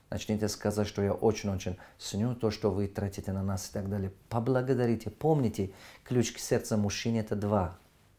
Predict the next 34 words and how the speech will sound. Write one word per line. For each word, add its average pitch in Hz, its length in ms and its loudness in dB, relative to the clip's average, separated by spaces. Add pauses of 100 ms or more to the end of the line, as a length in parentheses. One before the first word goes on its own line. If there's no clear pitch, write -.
(240)
Всегда 113 500 -2
помните, 101 460 0
это 87 100 -6
два 92 380 -4
ключ. 92 320 -6 (320)
Э, 92 200 0
раньше 135 480 4
все 113 300 -4
считали, - 240 -2
что 110 160 -2
ключ 117 300 -2
к - 80 -16
сердцу 110 320 0
мужчины 110 340 0
это 110 160 0
еда 101 500 2 (380)
через 110 240 4
желудок. 101 560 2
Это - 180 2
неправда. 185 520 4
Это, 110 160 2
наверное, 135 400 2
от 104 80 -4
того, 127 220 2
что 127 140 -2
не 117 140 4
было 110 220 4
рестораны, 123 500 0
не 110 160 2
было 104 220 2
кафе 117 400 0
и - 20 2
так 107 220 -4
далее. 107 260 0